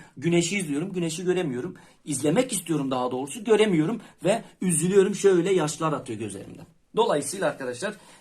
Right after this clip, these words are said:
genellikle aç-, alçak basınç alanlarında hava kapalı, bulutludur ve yağışlıdır. Kapalı, bulutlu ve yağışlı.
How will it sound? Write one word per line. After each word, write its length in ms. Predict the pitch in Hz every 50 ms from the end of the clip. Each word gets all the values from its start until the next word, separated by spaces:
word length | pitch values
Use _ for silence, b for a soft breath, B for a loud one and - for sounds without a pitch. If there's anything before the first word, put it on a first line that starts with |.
| B B
genellikle 540 | 196 202 185 170 156 151 147 143 - - -
aç-, 360 | 165 170 - - - 160 156 156
alçak 440 | 151 165 175 165 - 220 214 - 185
basınç 340 | 160 160 - 135 117 - -
alanlarında 720 | - 202 208 208 202 190 175 156 131 120 117 120 110 - B B B
hava 440 | B - 180 208 196 - 117 113 -
kapalı, 640 | - 196 208 208 165 147 147 190 233 247 247 B B B B B B
bulutludur 800 | 131 139 185 185 170 156 160 160 - 160 151 151 175 208 214 208 B B B B
ve 280 | 131 151 165 175 175 160 - - - -
yağışlıdır. 760 | 120 135 135 131 131 131 131 120 - - 123 110 117 113 - b b b b
Kapalı, 680 | - - 156 156 156 147 135 120 117 113 131 151 156 156 - _ _ _ _ _ _ _ _ _ _ _ _ _ _ _ _ _ _ _ _ _ _ _ _ _ -
bulutlu 800 | 123 135 143 143 143 131 131 - 127 127 127 135 156 160 160 - - - _ _ _ _ _ _ _ _ _ _ _ _ _ _ _ _ _ _ _ _ _ _ _ _ _ _ _ _ _ _ _ _ _ _ _ _ - 143 160 -
ve 300 | 143 143 151 151 160 160 - - - _
yağışlı. 640 | 127 127 135 131 127 123 123 120 - - 120 113